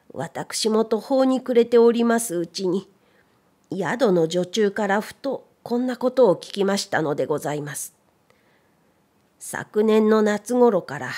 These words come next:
宿に奉公しておりました、おきたという若い女中が、主の定まらない種を宿して、だんだん立ちいも大儀になってきたので、この七月に暇を取って新宿の宿元へ帰って、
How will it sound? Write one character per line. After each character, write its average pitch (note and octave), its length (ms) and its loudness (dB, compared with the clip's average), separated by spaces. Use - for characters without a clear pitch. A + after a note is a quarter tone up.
宿 G3+ 360 -2
に D#3+ 140 0
奉 A3 260 2
公 D3 240 -2
し - 80 -4
て F3+ 140 -2
お F#3 120 2
り F#3+ 120 -4
ま G3 140 -2
し - 200 -8
た、 D3 200 -8
お G3 140 -8
き - 240 -18
た D4 200 -4
と E3+ 200 -2
い E3 120 0
う E3 280 0
若 F3+ 380 -2
い E3 140 0
女 D#3+ 180 -4
中 F#3+ 280 -2
が、 F#3+ 220 -4
主 G3+ 400 -2
の D#3 140 2
定 F#3+ 300 0
ま A3+ 160 4
ら A3+ 100 4
な E3+ 160 0
い D3+ 120 -2
種 G#3+ 340 0
を C#3+ 100 2
宿 E3 320 0
し - 220 -10
て、 C3+ 180 -16
だ G#3 180 -6
ん B3+ 80 -6
だ A#3+ 140 0
ん B3+ 60 0
立 B3 240 -2
ち D4+ 200 -4
い B3+ 60 4
も G#3 140 4
大 A#3 240 4
儀 F#3+ 120 6
に F#3 120 6
な G3+ 120 6
っ G3+ 80 -6
て G3 120 -2
き - 120 -16
た G3 140 -2
の E3+ 160 0
で、 E3 240 -4
こ - 160 -8
の G3+ 160 0
七 - 320 -6
月 A#3 320 0
に E3 140 2
暇 G#3+ 360 0
を A3+ 60 2
取 G#3+ 240 -4
っ - 80 -20
て D#3+ 140 -4
新 C4 300 0
宿 C4+ 260 -2
の B3 140 4
宿 A#3 300 2
元 C4 300 0
へ A3+ 120 0
帰 G3+ 240 -4
っ - 40 -12
て、 - 380 -16